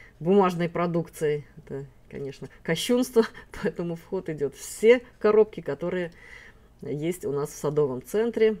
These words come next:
ну, также, которые мы и заказываем ещё. Ну, таким образом сложил он две коробки, чтобы были повыше. Затем он их вместе соединит и будет запаковывать.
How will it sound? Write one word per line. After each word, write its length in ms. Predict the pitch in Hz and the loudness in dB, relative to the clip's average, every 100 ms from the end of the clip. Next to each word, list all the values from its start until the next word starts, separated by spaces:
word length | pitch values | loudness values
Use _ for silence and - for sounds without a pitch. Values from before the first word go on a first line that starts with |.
| - | -10
ну, 180 | 170 214 | -6 -6
также, 360 | - 185 175 160 - | -6 -8 -6 -10 -12
которые 340 | - - 156 | -14 -6 -4
мы 140 | 139 143 | -4 -6
и 40 | |
заказываем 720 | 147 147 117 120 107 95 98 | -6 -10 -10 -10 -10 -10 -10
ещё. 260 | 98 - 120 - _ - _ - - _ - - - - | -12 -14 -18 -20 _ -20 _ -20 -20 _ -20 -20 -20 -16
Ну, 200 | 190 214 | -12 -10
таким 300 | 156 156 151 | -10 -8 -6
образом 360 | 147 147 131 131 | -4 -6 -8 -8
сложил 380 | 147 147 143 | -8 -4 -6
он 100 | 131 | -6
две 160 | 127 127 | -8 -10
коробки, 560 | - 139 202 214 262 269 - - - - - - - | -10 -6 -6 -6 -10 -12 -14 -20 -20 -20 -20 -20 -12
чтобы 160 | 175 | -12
были 260 | 175 196 190 | -4 -2 -2
повыше. 640 | 196 190 185 185 - 175 165 - - - 156 160 - | -2 -2 0 -2 -4 -10 -10 -18 -20 -20 -20 -18 -14
Затем 380 | 147 160 170 147 | -8 -8 -6 -8
он 160 | 139 139 | -6 -10
их 120 | - | -10
вместе 460 | 135 170 180 170 160 - - - | -10 -8 -8 -10 -12 -18 -20 -18
соединит 720 | - 147 143 147 170 240 254 | -4 -2 -2 -4 -2 -2 -4
и 260 | 156 - 208 | -10 -4 -4
будет 420 | - 143 160 170 | -4 -6 -6 -6
запаковывать. 840 | 160 - 170 165 110 101 95 78 | -6 -6 -8 -6 -6 -6 -6 -10